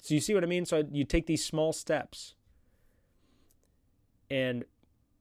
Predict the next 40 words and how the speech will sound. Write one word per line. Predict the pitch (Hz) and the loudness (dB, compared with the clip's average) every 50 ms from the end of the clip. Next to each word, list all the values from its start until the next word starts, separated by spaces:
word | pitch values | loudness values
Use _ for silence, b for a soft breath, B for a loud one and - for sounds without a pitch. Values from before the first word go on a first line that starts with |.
| _ _ _ _ _ _ _ _ _ _ 131 | _ _ _ _ _ _ _ _ _ _ -6
th-, | 131 135 - - 151 123 151 - | -4 -4 -4 -4 -2 -2 -2 -2
this | - 143 143 160 151 - | 0 2 2 2 4 2
has | 151 127 | 2 4
done | 120 196 208 202 | 4 4 4 4
tremendous, | - - 147 139 139 139 143 139 120 - 117 110 - _ - - | 0 -2 0 0 0 0 0 -2 -4 -6 -8 -14 -16 _ -10 -8
has | 127 123 - | -6 -4 -2
had | 151 160 165 - | 0 0 -2 0
tremendous | - 151 135 135 143 139 135 127 | 0 0 2 2 2 2 0 -2
benefit | 110 101 - 131 131 131 117 - 113 - | -4 -2 -2 0 0 0 -2 -6 -10 -12
for | - - 95 | -10 -12 -12
me, | 80 76 - - _ _ _ _ | -12 -14 -18 -20 _ _ _ _
this | - 127 - | -6 -6 -6
consistency | - - 123 107 - - 151 - - - 117 92 - - 104 101 | -4 -4 -4 -4 -2 -2 -4 -2 -2 -6 -8 -8 -10 -10 -10 -10
in | 101 101 | -10 -8
my | 98 95 | -8 -8
schedule. | 92 - - 107 98 - 98 95 85 - _ _ _ _ _ _ _ _ _ _ _ _ _ _ _ _ _ _ _ _ _ _ _ _ _ _ _ _ _ _ _ _ _ _ _ _ _ _ _ _ _ _ _ _ _ _ _ _ _ _ _ _ _ _ _ _ _ _ _ _ _ _ _ _ _ _ _ _ _ _ _ - - - | -8 -6 -6 -6 -6 -8 -10 -14 -16 -18 _ _ _ _ _ _ _ _ _ _ _ _ _ _ _ _ _ _ _ _ _ _ _ _ _ _ _ _ _ _ _ _ _ _ _ _ _ _ _ _ _ _ _ _ _ _ _ _ _ _ _ _ _ _ _ _ _ _ _ _ _ _ _ _ _ _ _ _ _ _ _ -20 -20 -6
So | - 156 | -2 2
that's | 151 190 202 - - | 4 4 4 4 4
how | 180 | 4
we | 180 175 156 | 4 6 4
get | 160 143 | 2 -2
started. | - - 170 185 180 127 120 117 104 | -2 -4 -4 -2 -2 -4 -6 -4 -4
We | 120 113 | -4 -4
just | 113 135 - | -4 -4 0
start | - 147 143 120 | 2 2 2 2
doing | 107 127 151 170 147 95 | 0 0 0 0 -4 -8
it. | 87 90 - - _ - - _ | -10 -16 -20 -20 _ -20 -20 _
And, | - - 135 143 | -6 -4 -2 0
and | 156 160 143 151 | 0 2 2 4
then | 147 | 4
we, | 147 139 131 | 2 2 0
we | - 135 131 | -2 -2 0
pick | - - 151 147 | 0 0 -2 -2
a | 185 | -2
single | - - 156 143 151 156 | -2 -2 -2 0 0 -2
thing, | - - 123 113 123 | -2 -2 -2 -2 0
we | 147 151 | 0 -2
focus | 143 - 156 160 165 - 151 - - | 0 0 -2 -2 -2 -4 -6 -8 -8
on | 98 90 98 | -8 -4 -2
it, | 120 139 - | -2 -2 -2